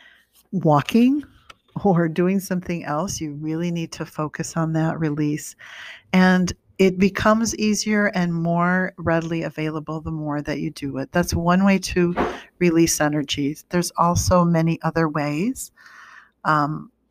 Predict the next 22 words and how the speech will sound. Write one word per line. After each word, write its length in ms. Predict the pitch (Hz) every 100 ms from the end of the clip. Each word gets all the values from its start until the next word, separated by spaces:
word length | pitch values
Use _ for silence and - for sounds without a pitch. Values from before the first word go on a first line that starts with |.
| _
you 160 | 165 156
know, 180 | 147
by 680 | 147 160 151 151 147 143 143 _ _ _ _
truly 380 | - - 208 190
grounding 580 | 160 160 160 160 165 165
yourself, 840 | 156 - - 160 156 165 - - - _ _ _ _ _
i-, 80 | - - _ _ _ _
in 320 | 175 165 160 165
actuality 680 | 151 156 - 170 156 156 160
doing 320 | 156 160 156
a 40 | 147
grounding 460 | - 147 147 147
activity. 840 | 139 131 - - - 160 180 220 233 _ _ - - - - _ -
There's 280 | 156 151
also 480 | - 156 151 - 160
beautiful 560 | 156 160 165 165 - 160
ways 500 | 156 151 147 - -
to 540 | - - 151 151 151 -
cleanse 720 | - 165 151 156 185 226 -
with 200 | 147 -
sage, 840 | - - 151 147 160 185 202 - - _ - - - _ _ - - -
with 480 | 165 151 151 -